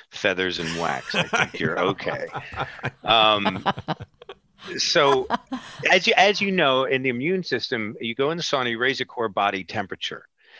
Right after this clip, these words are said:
Speaker 1: and that induces an artificial fever. And when I say induces an artificial, you know, a couple degrees, nothing,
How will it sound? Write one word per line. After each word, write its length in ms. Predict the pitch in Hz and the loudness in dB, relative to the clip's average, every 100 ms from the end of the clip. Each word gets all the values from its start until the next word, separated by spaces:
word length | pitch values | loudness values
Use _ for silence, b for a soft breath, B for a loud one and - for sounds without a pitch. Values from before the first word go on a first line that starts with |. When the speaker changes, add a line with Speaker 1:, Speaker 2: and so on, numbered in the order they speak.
| B B | B B
Speaker 1:
and 220 | 98 98 | -4 2
that 220 | 117 127 | 4 4
induces 600 | 123 110 113 107 107 92 | 2 -2 -2 -2 -2 -4
an 120 | 90 | -4
artificial 580 | 90 90 92 - 90 85 | -2 -2 -2 -6 -6 -6
fever. 420 | - 104 73 71 - | -6 -6 -6 -8 -6
And 180 | 147 156 | -4 -2
when 120 | 175 | 0
I 140 | 151 139 | 0 0
say 360 | 151 123 113 _ | 0 0 -4 _
induces 520 | - - 135 120 98 | -20 -8 -6 -6 -6
an 100 | 101 | -6
artificial, 480 | 101 107 98 98 95 - | -2 -2 -2 -8 -10 -8
you 120 | 196 | -6
know, 60 | 175 | -4
a 40 | |
couple 300 | - 185 156 | -2 -4 -4
degrees, 480 | 135 95 - 156 - | -8 -10 -8 -10 -8
nothing, 340 | 123 120 127 | -8 -4 -4